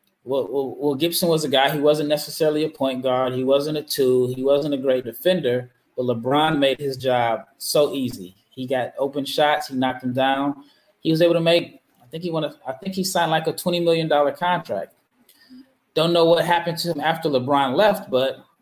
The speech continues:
LeBron was responsible for getting him paid. So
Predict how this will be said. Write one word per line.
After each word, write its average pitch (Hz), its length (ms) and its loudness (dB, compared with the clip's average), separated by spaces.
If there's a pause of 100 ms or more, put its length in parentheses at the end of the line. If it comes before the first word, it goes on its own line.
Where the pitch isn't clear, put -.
(180)
LeBron 139 480 -2
was 143 100 -4
responsible 143 640 -4
for 131 120 -10
getting 135 260 -2
him 123 180 -10
paid. 127 480 0
So 120 540 0